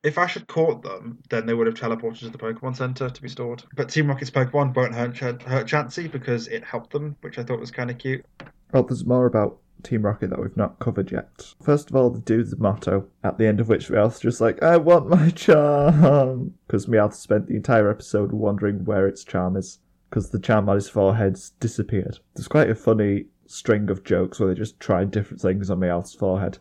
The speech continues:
Speaker 2: and Chansey just couldn't do it <laughs> anymore. And also, while Ash and co have been healing Pokemon, Team Rocket have customized these stretchers to become traps, which is quite innovative.
Speaker 1: They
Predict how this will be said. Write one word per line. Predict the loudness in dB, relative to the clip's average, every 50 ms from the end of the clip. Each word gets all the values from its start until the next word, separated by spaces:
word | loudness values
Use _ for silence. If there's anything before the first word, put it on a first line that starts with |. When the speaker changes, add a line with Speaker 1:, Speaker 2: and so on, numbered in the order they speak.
| _ _ -4
Speaker 2:
and | -4 -2
Chansey | 0 2 2 2 2 0 -2 -4 -4
just | -4 -6 -10 _ -8
couldn't | -2 -2 0 0 0 -2 -2
do | -2 -2 -2
it | -2 -2 -2 -2 -4 -4 -12
<laughs> | _ _ -2
anymore. | -2 0 0 -2 -2 -2 -4 -4 -4 -4 -4
And | -4 -2
also, | 0 2 0 0 0 0 0 2 2 2 0 0 -4 _ _ _ _ _ -12
while | -6 -2 0 0 2 2 2 2 2 0
Ash | -2 -6 -6
and | -8 -10 -8 -4
co | -2 -2 -2 -2
have | -4 -4
been | -4 -4 -2 -2 -2 -4 -6 -8 -10 _
healing | _ -2 0 0 0 0 -4 -6 -6
Pokemon, | -4 -2 0 0 0 0 -2 -2 -2 -2 -2 -2 -4 -4
Team | -4 -4 -2 -2
Rocket | -4 -4 -4 -4 -4 -4 -2
have | -4 -6 -6 -8 _ _ -12
customized | -6 0 0 0 0 -2 -4 -4 -2 0 0 0 -2 -4 -6 _ -4
these | -2 -2 -2 -4
stretchers | -8 -8 -4 -4 -4 -4 -2 0 0 0 0 -2
to | -4 -4
become | -4 -2 -2 -2 -4 -4
traps, | -6 -6 -4 -4 -4 -4 -8 -16 -20 -20 -20 _ _ _
which | -18 -16
is | -16 -8
quite | -2 2 2 2 2 0
innovative. | -2 -2 -2 -2 -4 -6 -4 -6 -6 -6 -10 -20 _ _ -2
Speaker 1:
They | 0 0 0 0